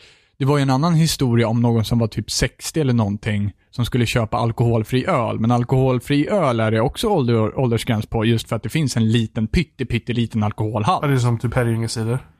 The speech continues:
Speaker 1: Ja. Eh, och han var ju tvungen att visa lägg, men han hade ingen lägg med sig, så han vart nekad till att köpa. Och det vart ju ett jävla rabalder över det.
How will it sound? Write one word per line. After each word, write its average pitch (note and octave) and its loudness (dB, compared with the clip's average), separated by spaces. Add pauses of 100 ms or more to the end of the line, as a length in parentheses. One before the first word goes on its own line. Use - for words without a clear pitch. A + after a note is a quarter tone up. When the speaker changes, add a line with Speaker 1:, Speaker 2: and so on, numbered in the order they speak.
(300)
Speaker 1:
Ja. C3 0 (360)
Eh, B2 0
och C#3 -2 (200)
han G3 2
var G3 2
ju E3+ 2
tvungen A#2 0
att G#2+ -2
visa A#2 0
lägg, A#2 -2
men C3 0
han A#2 0
hade A#2 2
ingen A#2+ 2
lägg A2 0
med C3+ 2
sig, A2+ -4
så - -6
han A2+ 2
vart A2 0
nekad A2 0
till A2+ 0
att A2 2
köpa. A2 -2
Och B2 -4
det A#2+ 2
vart A2 -2
ju A2 -2
ett G#2 -8
jävla C3+ 0
rabalder A2+ -4
över A#2 -4
det. - -8